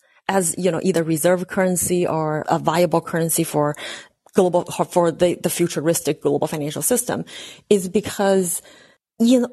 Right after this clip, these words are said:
order for an exchange to take party, to take place,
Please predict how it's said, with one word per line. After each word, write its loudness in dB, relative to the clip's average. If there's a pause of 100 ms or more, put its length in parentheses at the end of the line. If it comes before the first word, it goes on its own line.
order 2
for 0 (200)
an -2 (140)
exchange -2
to -6
take -4
party, -4 (240)
to 0
take -2
place, -6